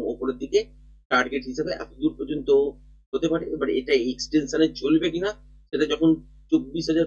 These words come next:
পাঁচশো এই লেভেলটাকে ব্রেক করবে, তারপর নতুন কি প্যাটার্ন তৈরি হবে তার ওপর ডিপেন্ড করে কিন্তু এখান থেকে উপরের দিকের জন্য কন্টিনিউয়েশন ট্রেড বেরোচ্ছে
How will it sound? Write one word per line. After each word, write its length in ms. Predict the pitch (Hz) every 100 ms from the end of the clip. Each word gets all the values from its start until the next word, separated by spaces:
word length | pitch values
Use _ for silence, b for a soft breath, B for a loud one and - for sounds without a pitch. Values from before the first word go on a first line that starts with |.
| 135
পাঁচশো 280 | 147 - 156 151
এই 80 |
লেভেলটাকে 440 | 135 127 135 139 143 120
ব্রেক 180 | 156 -
করবে, 280 | 160 156 180 - - - _
তারপর 380 | 147 156 - 175 156 135
নতুন 220 | 131 165
কি 160 | 160 160 -
প্যাটার্ন 280 | 139 147 156
তৈরি 180 | 143 151
হবে 160 | 156 165 -
তার 140 | 147 143 131
ওপর 220 | - 117 -
ডিপেন্ড 280 | 127 139 135
করে 160 | 151 147 -
কিন্তু 280 | 135 139 220 269 - - -
এখান 180 | - 143 131
থেকে 180 | 135 131
উপরের 320 | - 135 135
দিকের 220 | - 143
জন্য 140 | 135 135
কন্টিনিউয়েশন 560 | 117 120 151 156 156 156
ট্রেড 180 | 151 147
বেরোচ্ছে 340 | 170 160 190